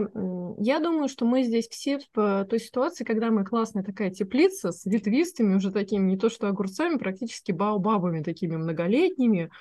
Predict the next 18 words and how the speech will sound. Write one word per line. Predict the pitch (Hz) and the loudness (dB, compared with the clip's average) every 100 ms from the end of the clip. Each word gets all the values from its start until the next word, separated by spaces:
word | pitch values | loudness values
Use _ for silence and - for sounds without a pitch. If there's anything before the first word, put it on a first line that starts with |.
| - - | -20 -12
значит, | 185 180 175 - | -4 -4 -4 -2
какими-то | 190 - 202 180 180 | -2 4 4 4 2
очень | 175 180 | -2 -4
такими | 175 165 185 165 165 160 - - - | -4 -4 0 0 0 -4 -10 -20 -4
мощными, | 180 202 311 349 - 240 190 160 151 _ - - - _ _ _ _ _ | 6 6 6 2 0 0 2 -2 -8 _ 0 0 -4 _ _ _ _ _
которые | - 208 262 254 | -6 4 6 6
уже | 240 | 2
много | 226 262 196 | 2 0 -2
чего | 220 | -4
прочитали | 202 196 - - 311 403 285 | -6 -10 -14 -6 -2 2 2
и | - | 0
такие | - 196 - 269 | -2 -4 0 0
молодцы. | 240 202 202 - 165 196 - - - - - | 0 -2 -6 -6 -4 -4 -12 -20 -20 -20 -10
А | 208 196 190 | -2 -2 2
книга | 233 277 254 226 | 2 4 2 0
все-таки, | - 254 254 214 - 175 | 0 0 2 0 -6 -8
м, | 170 180 190 185 165 165 185 190 - | -8 -10 -12 -12 -12 -12 -12 -12 -10
особенно | 185 208 185 170 160 160 160 | -6 -2 -2 -2 -4 -8 -10